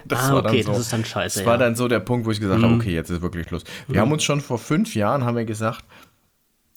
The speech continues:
Speaker 1: „Dieses Ding kommt raus.“ Ja, sie, Elena wollte was Schönes haben und dann haben wir gesagt, „Okay,
Speaker 2: Hm.
Speaker 1: sobald die Futschi ist, dann ist,
Speaker 2: Hm.
Speaker 1: ist okay.“ Ja. Aber das Ding ist nicht kaputt gegangen. Das ist eine Gorenje, also Bill-,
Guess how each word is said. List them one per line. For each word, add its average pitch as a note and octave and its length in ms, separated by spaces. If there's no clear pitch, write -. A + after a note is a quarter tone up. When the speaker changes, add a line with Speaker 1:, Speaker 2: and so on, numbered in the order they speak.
Speaker 1:
„Dieses E3+ 380
Ding A#2+ 240
kommt G#2+ 340
raus.“ A2 360
Ja, F#2+ 180
sie, - 140
Elena E2+ 460
wollte E2+ 240
was - 180
Schönes F3+ 320
haben E3 280
und A2 120
dann G#2+ 140
haben G#2+ 160
wir G#2 80
gesagt, G#2 260
„Okay, G#2+ 200
Speaker 2:
Hm. A2+ 40
Speaker 1:
sobald A#2 360
die A#2 80
Futschi G3+ 380
ist, F3 320
dann C#3 180
ist, A#2+ 280
Speaker 2:
Hm. A#2 100
Speaker 1:
ist A#2 180
okay.“ G2 400
Ja. G2+ 260
Aber G#2 140
das - 160
Ding B2+ 180
ist - 220
nicht F3 200
kaputt - 360
gegangen. F2+ 280
Das F#2+ 140
ist - 280
eine G#2+ 260
Gorenje, C#3 960
also F#2+ 300
Bill-, C#3+ 300